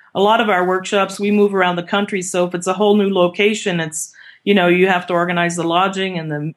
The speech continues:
the travel and the locations and the models. And it's a, it's a lot of work behind the scenes organizing. So this one's kind of a treat because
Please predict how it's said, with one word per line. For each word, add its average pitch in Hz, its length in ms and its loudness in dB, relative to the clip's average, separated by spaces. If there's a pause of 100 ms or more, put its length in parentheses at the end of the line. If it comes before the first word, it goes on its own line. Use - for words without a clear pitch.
(100)
the 139 340 -8
travel 190 480 -2
and 156 160 -8
the 143 240 -10 (320)
locations 196 640 -4
and 165 100 -8
the 165 40 -6
models. 185 540 0
And 175 220 -4
it's 180 220 -4
a, 202 80 4
it's 190 260 -2
a 196 80 2
lot 220 240 4
of 226 60 0
work 208 260 0
behind 190 320 -2
the 175 60 -6
scenes 190 520 -8 (280)
organizing. 170 720 0
So 202 180 0
this 233 220 0
one's 214 220 0
kind 202 220 0
of 180 80 -4
a 175 60 -2
treat 233 460 -2
because 180 480 -2